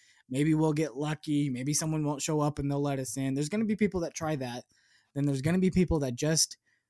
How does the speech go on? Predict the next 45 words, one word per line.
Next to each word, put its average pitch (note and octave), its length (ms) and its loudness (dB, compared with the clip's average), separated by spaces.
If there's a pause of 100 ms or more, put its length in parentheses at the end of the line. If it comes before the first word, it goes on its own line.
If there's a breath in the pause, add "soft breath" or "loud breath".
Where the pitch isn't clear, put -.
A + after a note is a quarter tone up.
(280)
really G3 300 8
have D#3+ 180 4
no E3 160 6
idea D#3+ 220 6
what's D3 360 2
going C#3+ 340 2
on D3 440 4
and A#2 200 0
that A#2 160 -10 (100)
any F3 240 4
of C#3 140 2
this D3+ 200 4
stuff C3 360 -2
is, A#2 220 -10
is A#2+ 140 -12
happening C#3+ 520 -2
and A#2 120 -4
that A2+ 140 -10
so D3+ 260 0
much C3+ 440 -2 (840)
attention D3 440 2
is A#2 120 0
going C3 320 2
into C#3 200 0
this, D3 360 2
and C3 180 -2
they're C#3 100 0
just C#3+ 200 0
gonna D3 180 2
be C#3 160 0
going C#3+ 340 2
that C#3+ 160 0
direction C3+ 540 -2
and A#2+ 100 -4
go A#2+ 100 -8
like, A#2+ 260 -10
"What F#3 300 -8
the - 80 -14
heck D#3+ 340 -8
is B2+ 100 -12
going C3+ 320 -8
on?" B2+ 420 -6
But A#2 180 -16 (840 soft breath)
I F#3+ 120 2
imagine D3+ 760 2